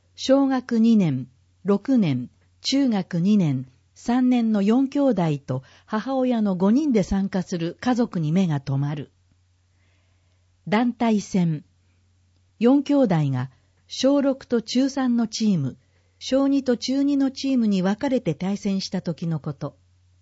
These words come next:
小二の弟と小六の兄の試合。激しい当たりに仰向けに倒れ、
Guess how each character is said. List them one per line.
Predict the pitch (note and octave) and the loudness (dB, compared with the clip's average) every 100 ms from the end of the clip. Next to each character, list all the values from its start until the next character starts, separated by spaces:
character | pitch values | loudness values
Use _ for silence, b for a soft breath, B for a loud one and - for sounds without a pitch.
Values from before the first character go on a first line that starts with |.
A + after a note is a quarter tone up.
| _ _ _ _ _ _ _ | _ _ _ _ _ _ _
小 | - C4+ D4 | -2 2 4
二 | C#4+ | 4
の | B3+ A3+ | 4 2
弟 | G#3+ B3+ B3+ | 2 2 2
と | B3 A3+ G3+ F#3 - | 0 -4 -2 -2 -2
小 | B3 C4+ | 0 2
六 | C4 C4 A#3+ | 2 0 0
の | A3+ | 2
兄 | A#3 A3 | 2 0
の | D#3+ B2+ | 0 -4
試 | - C#3+ | -4 -2
合。 | D3 C3 - _ _ _ _ _ _ _ _ | -2 -2 -6 _ _ _ _ _ _ _ _
激 | - G3+ A#3+ | 0 4 4
し | B3+ C4+ A3 | 2 -2 0
い | |
当 | D#3+ | 0
た | D3+ G3 | -2 -2
り | F#3 | 0
に | F#3 F3 | 0 0
仰 | E3+ A3+ | 2 2
向 | A#3 | 2
け | A3 A3 | 2 2
に | G3+ - | 0 0
倒 | F3 F3 | 0 0
れ、 | C3+ | -2